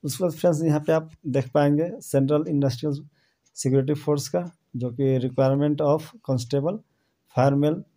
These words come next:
दिख जाएगा। उसके बाद फ्रेंड्स आपको date of submission of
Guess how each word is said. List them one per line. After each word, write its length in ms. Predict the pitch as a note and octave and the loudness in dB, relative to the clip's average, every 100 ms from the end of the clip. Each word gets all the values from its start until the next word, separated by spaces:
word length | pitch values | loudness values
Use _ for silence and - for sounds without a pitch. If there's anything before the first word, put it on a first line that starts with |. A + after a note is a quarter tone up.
| _ _ _ _ - | _ _ _ _ -10
दिख 220 | B2+ C3+ | -4 -2
जाएगा। 340 | C3+ D#3 F3 G3+ _ _ | 2 2 0 -6 _ _
उसके 240 | D3 - E3 | -10 -2 -2
बाद 100 | D3+ | 0
फ्रेंड्स 260 | E3 D#3 | -4 -2
आपको 300 | E3 D3 D3+ | -4 -2 0
date 340 | C#3 C#3 D3 D#3 | 2 2 2 2
of 0 | |
submission 760 | D3 - C#3 C3+ C3 D3+ D#3 D#3+ | 0 0 0 2 0 -2 -4 -2
of 140 | C#3+ | -2